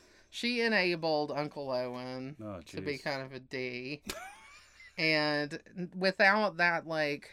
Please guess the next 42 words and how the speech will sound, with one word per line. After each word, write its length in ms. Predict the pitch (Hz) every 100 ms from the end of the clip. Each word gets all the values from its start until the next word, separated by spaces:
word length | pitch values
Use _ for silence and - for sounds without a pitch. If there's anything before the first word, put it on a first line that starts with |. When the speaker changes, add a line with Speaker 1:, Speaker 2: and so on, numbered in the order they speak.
| -
Speaker 1:
without 340 | 202 226 220
being 220 | 214 208 165
pushed 400 | - 190 185 -
down 380 | - 156 156 151
and 100 | 135
held 300 | 131 151 151
down 580 | 147 139 131 131 131 165 - - - _
by 120 | 160
Uncle 360 | 147 147 151 139
Owen, 340 | 143 139 135 135
Luke 300 | 139 143 147
is, 160 | 131
like, 320 | 147 135 127 123
really 720 | 151 151 143 139 131 127 127
flourishing 880 | - 143 135 127 123 - 127 127 127
and 180 | 135 135
moisturized 1000 | 131 127 117 - 127 123 135 139 156 -
in 180 | - 143
this 200 | 131 -
movie. 480 | - - - 175 180 - - - - - - -
Speaker 2:
Yeah, 140 | 202 180
'cause 200 | - 185
it 120 | 214
was 260 | 196 196 165
like 220 | 143 127
Uncle 360 | 139 139 117 107
Owen, 340 | 117 117 113
you 80 | 113
know, 120 | 110
it 40 | 110
was 140 | 104
kinda 280 | - 131 120
like 220 | 113 107
the 160 | - 107
Overlook, 800 | 107 113 107 120 113 117 117 -
but 160 | 117 120
in 140 | 117
the 80 | 110
desert, 580 | 98 110 107 101 92 92 247
you 100 | 131
know? 260 | 127 127 127
Speaker 1:
<laughs> 80 | -